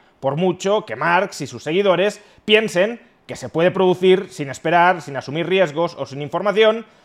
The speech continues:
y por tanto presupongan que toda la producción se ha creado sin espera, sin asumir riesgos y sin información, meramente a través del trabajo,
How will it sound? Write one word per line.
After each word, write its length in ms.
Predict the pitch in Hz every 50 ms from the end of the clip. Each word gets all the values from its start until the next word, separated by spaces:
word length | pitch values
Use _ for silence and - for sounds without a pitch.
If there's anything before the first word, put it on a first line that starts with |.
| _ _ -
y 100 | 165 139
por 160 | 170 160 -
tanto 480 | 202 196 202 196 156 - 196 220 220 220
presupongan 600 | 175 135 156 143 185 202 196 196 208 220 220 -
que 180 | - 226 208
toda 360 | 214 - 262 269 277 285 254 208
la 140 | 185 -
producción 680 | - - 262 247 214 - - 214 208 208 208 214 202 - _ _ _
se 160 | - - 226
ha 80 | 233 -
creado 640 | 220 220 220 208 202 196 190 190 196 196 196 - _ -
sin 180 | - 175 175
espera, 560 | 165 - - 226 220 196 180 175 180 175 - -
sin 180 | - - 160 156
asumir 300 | 147 165 175 208 208 190
riesgos 500 | 202 208 202 170 156 175 170 165 - _ -
y 80 | 147
sin 140 | 135 196 233
información, 640 | 233 - 226 233 226 202 156 190 190 196 196 202 196 - _ _ _ _ _ -
meramente 720 | 208 254 247 220 202 220 226 208 165 - 160 160 175 - -
a 120 | 151 143
través 440 | - 151 151 160 175 185 185 180 - - 139
del 160 | 147 143 135
trabajo, 680 | - 147 160 185 214 208 180 - - 170 180 196 202 -